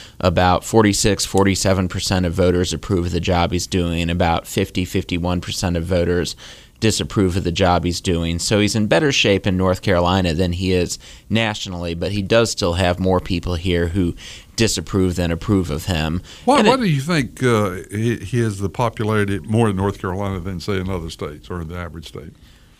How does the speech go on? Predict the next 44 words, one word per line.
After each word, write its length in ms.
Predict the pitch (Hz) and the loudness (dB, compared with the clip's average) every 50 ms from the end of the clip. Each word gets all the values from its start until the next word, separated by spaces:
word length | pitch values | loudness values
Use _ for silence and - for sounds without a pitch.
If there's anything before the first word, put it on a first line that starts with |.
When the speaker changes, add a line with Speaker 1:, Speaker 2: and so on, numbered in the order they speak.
| _ _ - | _ _ 2
Speaker 1:
Uh, 260 | - 139 123 226 - | 6 6 8 6 6
one 240 | - 135 175 202 226 | 6 4 4 4 4
simple 360 | - - 180 156 165 143 120 | 2 2 4 6 6 6 8
reason 480 | 117 117 117 113 107 110 113 107 104 | 8 8 8 6 6 6 4 6 4
is 440 | 107 - 101 107 101 101 92 90 - | 4 4 4 4 4 4 2 0 0
that 380 | - 110 101 95 95 95 - - | 2 2 4 4 4 4 4 2
he 100 | - 107 | 0 0
did 240 | 92 - 123 104 - | 2 2 2 2 2
six 260 | - - 110 - - | 0 0 0 -2 -2
points 320 | - - 110 101 87 - | 2 2 2 2 2 0
better 300 | - - 101 98 95 92 | 2 2 2 2 2 -2
in 80 | 92 92 | -2 -4
North 240 | 92 90 95 - - | -2 -2 -4 -2 2
Carolina 480 | 117 104 95 92 92 92 92 92 87 | 2 4 4 4 2 2 0 0 0
in 160 | 87 87 87 | -2 -2 -2
the 100 | 87 82 | -2 -2
election 600 | 78 76 92 101 98 - - - 92 80 76 71 | -2 0 0 0 0 0 -2 -4 -4 -4 -6 -8
in, 540 | - - 78 92 87 82 78 73 76 76 60 - - | -6 -4 -4 -4 -2 -4 -4 -6 -6 -8 -8 -6 -4
uh, 360 | - 87 82 76 69 67 71 | -4 -2 -2 -2 -2 -4 -4
twenty 320 | - - - 110 92 85 | -6 -4 -2 -2 -2 -2
sixteen 560 | 87 - - 92 - - - - 98 87 80 76 | -4 -4 -6 -6 -6 -6 -4 -4 -4 -4 -2 -4
than 160 | 80 80 80 | -6 -6 -6
he 80 | 80 | -6
did 180 | 71 82 87 80 | -4 -4 -4 -4
in 140 | 87 82 71 | -6 -6 -6
the 80 | - | -8
country 400 | - - 98 87 82 - 95 78 | -6 -6 -8 -6 -6 -6 -6 -6
as 120 | 71 - - - | -6 -6 -6 -8
a 40 | - | -4
whole. 340 | - 104 90 80 73 64 62 | 0 0 0 2 0 0 0
Even 260 | 98 101 104 101 92 | 0 0 0 -2 -2
as 180 | 90 82 - | -2 -4 -2
he 120 | - 110 95 | -2 -2 -2
was 180 | 87 80 - | -2 -4 -6
losing 400 | - 101 110 120 113 110 110 98 | -2 0 2 2 2 2 0 0
the 80 | 90 90 | 0 -2
popular 480 | - 98 98 95 92 - 95 92 90 85 | -2 0 0 0 0 0 0 0 0 0
vote 240 | - 95 87 80 | 0 0 0 0
nationally 540 | 67 80 87 92 92 87 - - 92 87 82 | -2 -2 -2 0 0 -2 -2 -4 -4 -4 -6
by 220 | 80 78 76 76 76 | -4 -4 -4 -4 -4
two 280 | - - - 117 101 | -4 -2 0 0 -2
points, 440 | - - - 87 87 85 78 - - | -2 -4 -6 -4 -4 -4 -2 -4 -2
he 100 | - 101 | -2 -2
won 560 | 85 90 95 98 107 107 104 101 92 87 90 | -4 -2 0 4 6 6 6 6 2 0 -4